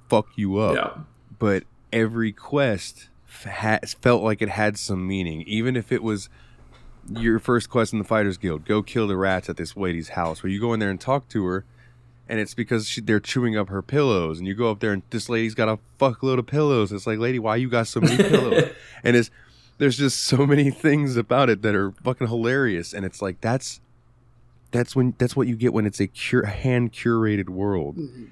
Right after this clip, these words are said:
Speaker 1: They didn't
Speaker 3: It's
Speaker 1: say
Speaker 3: very
Speaker 1: that Morrowind was gonna be massive. No, it's a small island full of a lot, and all of it is written very, very well,
Speaker 2: Yeah.
Speaker 1: and I appreciate that. Uh, so my best writing
Speaker 3: Hell yeah.
Speaker 1: award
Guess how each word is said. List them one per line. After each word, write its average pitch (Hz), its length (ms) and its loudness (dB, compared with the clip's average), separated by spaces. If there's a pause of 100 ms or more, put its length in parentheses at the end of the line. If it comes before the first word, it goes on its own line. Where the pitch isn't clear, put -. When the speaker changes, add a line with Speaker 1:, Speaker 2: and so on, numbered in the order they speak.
(140)
Speaker 1:
They 95 160 2
didn't 120 300 2
Speaker 3:
It's - 80 -12
Speaker 1:
say 139 80 4
Speaker 3:
very 127 220 4 (500)
Speaker 1:
that 95 320 0
Morrowind 98 560 2
was 92 80 -2
gonna 95 160 -2
be 92 100 0
massive. 85 540 -2
No, 95 240 2
it's 85 120 -4
a 92 60 -2
small 110 480 2
island 104 480 2
full 101 300 0
of 92 140 0
a 90 40 0
lot, 85 680 -2
and 92 280 -4
all 113 260 4
of 113 80 0
it 113 100 2
is 95 140 -2
written 87 400 -2
very, 80 300 -2
very 78 260 -4
well, 73 220 -6
Speaker 2:
Yeah. - 160 -6 (320)
Speaker 1:
and 85 160 -2
I 87 60 -2
appreciate 85 680 -6
that. 50 240 -8 (400)
Uh, - 180 -6
so 85 380 -2
my 95 220 2
best 95 280 2
writing 87 380 2
Speaker 3:
Hell 87 100 -6
yeah. 82 60 -4
Speaker 1:
award 80 300 0